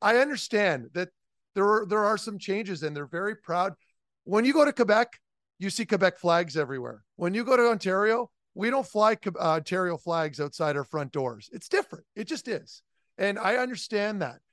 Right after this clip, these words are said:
But when you start imposing that on players, in a sport, it's like, come on, man. Like, just get your head out of your ass, you know?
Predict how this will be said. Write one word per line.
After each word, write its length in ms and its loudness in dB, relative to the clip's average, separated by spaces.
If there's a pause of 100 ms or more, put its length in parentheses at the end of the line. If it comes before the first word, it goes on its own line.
(320)
But 180 -2
when 180 -10
you 60 -8
start 280 -2
imposing 540 -8
that 200 0
on 160 -8
players, 640 -4 (280)
in 120 -4
a 60 -8
sport, 800 -4
it's 160 -14
like, 160 -10 (100)
come 280 -14
on, 260 -14
man. 300 -16 (160)
Like, 180 -16
just 180 -20 (100)
get 180 -16
your 100 -14
head 180 -6
out 100 -6
of 40 -14
your 180 -12
ass, 380 -20
you 120 -10
know? 220 -8